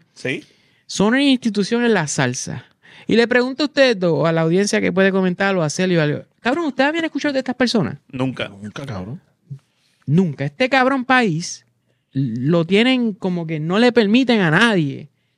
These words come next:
Speaker 2: conocer ningún tipo de artista. Y yo le puedo decir
Speaker 1: Sí,
Speaker 2: lo
Speaker 1: ¿quién, quién,
Speaker 3: ¿Pero
Speaker 1: quién,
Speaker 3: qué es
Speaker 1: quién a
Speaker 3: esto?
Speaker 1: ti te da un ticket por conocer otro artista?
Speaker 2: para que disfrutes tu, pa-, tu,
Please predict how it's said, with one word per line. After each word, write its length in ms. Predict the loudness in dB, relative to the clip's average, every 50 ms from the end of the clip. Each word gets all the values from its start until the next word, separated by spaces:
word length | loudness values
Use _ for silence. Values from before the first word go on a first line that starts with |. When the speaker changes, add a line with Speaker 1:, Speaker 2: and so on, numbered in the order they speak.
| _ _ _ _ _ _ _ _ _ _
Speaker 2:
conocer 580 | 2 4 4 4 2 2 4 4 4 4 2 0
ningún 340 | -2 0 2 2 2 2 2
tipo 200 | 2 4 4 4
de 40 | 4
artista. 680 | 4 2 -2 -4 -6 -6 -4 _ -2 -2 -2 -2 -2
Y 60 | 0
yo 100 | 0 0
le 80 | 0 0
puedo 140 | 0 0 0
decir 220 | 0 0 -2 0 0
Speaker 1:
Sí, 40 | 2
Speaker 2:
lo 140 | 2 2 0
Speaker 1:
¿quién, 180 | 0 -4 -8 -10
quién, 260 | -8 -6 -6 -6 -6 -6
Speaker 3:
¿Pero 100 | -4 -4 -2
Speaker 1:
quién, 160 | -2 -2 0
Speaker 3:
qué 300 | 0 2 2 4 4 2
es 40 | 2 0
Speaker 1:
quién 60 | -2
a 40 | -6
Speaker 3:
esto? 220 | -4 -2 -2 -2
Speaker 1:
ti 60 | -2 -2
te 40 | -4
da 180 | -4 -4 -4 -4
un 100 | -4 -4
ticket 340 | -6 -6 -4 -4 -6 -6 -6
por 200 | -6 -6 -6 -6
conocer 340 | -6 -6 -6 -6 -6 -6
otro 160 | -6 -6 -8 -8
artista? 520 | -8 -8 -8 -8 -8 -8 -10 -10 -10 -12 -16 _ _ _ _ _ _ _ _ _ _ _ _
Speaker 2:
para 160 | -4 -4 -4 0
que 160 | 0 0 0
disfrutes 560 | 2 2 0 0 2 2 2 2 4 2 2 2
tu, 140 | 0 2
pa-, 160 | 2 2 2 2
tu, 480 | 0 0 2 2 2 0 -2 -4 -8